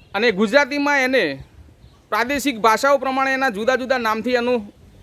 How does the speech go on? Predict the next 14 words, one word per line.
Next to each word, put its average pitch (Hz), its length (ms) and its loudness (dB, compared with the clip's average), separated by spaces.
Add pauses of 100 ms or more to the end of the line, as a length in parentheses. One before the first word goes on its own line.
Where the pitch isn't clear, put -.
(640)
ઉલ્લેખ 233 260 0
કરવામાં 233 400 -4
આવે 208 180 -2
છે. 220 140 -2 (1400)
ગુજરાતીમાં 269 560 2
એને 277 240 0
મોટે 226 400 2
ભાગે 240 380 4 (540)
અઘેડો 247 360 6
તરીકે 247 360 -2
આપણે 233 220 -2
એને 226 120 -4
ઓળખીએ 214 480 -2
છીએ. 226 280 -6